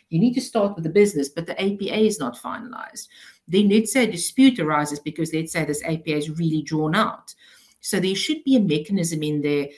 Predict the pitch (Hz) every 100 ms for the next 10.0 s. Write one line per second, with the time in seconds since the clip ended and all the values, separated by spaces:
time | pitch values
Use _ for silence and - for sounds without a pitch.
0 | _ - 165 165 - 262 - 226 175 156
1 | 147 147 151 - - 165 170 247 247 233
2 | 165 - - - - - - 165 165 160
3 | 170 165 165 156 160 165 165 147 147 139
4 | 160 160 156 156 151 - 175 175 170 -
5 | - - - _ _ - - 180 180 170
6 | 170 - - 190 170 247 240 175 175 180
7 | 175 160 165 185 160 156 156 151 160 151
8 | 151 - 156 160 156 156 - _ - 160
9 | 165 165 175 - 175 165 190 170 165